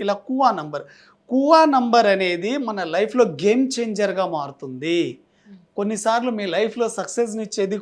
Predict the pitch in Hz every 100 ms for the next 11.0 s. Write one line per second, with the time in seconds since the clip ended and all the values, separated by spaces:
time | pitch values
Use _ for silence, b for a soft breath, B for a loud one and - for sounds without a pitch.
0 | 202 202 214 202 185 165 160 170 156 -
1 | 185 220 226 214 196 208 214 208 202 190
2 | 196 202 165 156 - 170 156 143 - 143
3 | - _ b b b b 175 143 139 -
4 | 156 147 160 156 156 151 151 - 185 180
5 | 208 269 330 _ 190 139 131 - 151 151
6 | 156 156 156 165 160 - 196 185 196 269
7 | 277 b b 180 170 - 160 160 156 147
8 | 143 139 220 202 131 - - 143 135 151
9 | _ b b 208 175 277 269 226 226 240
10 | 240 - 175 233 277 277 285 - 233 208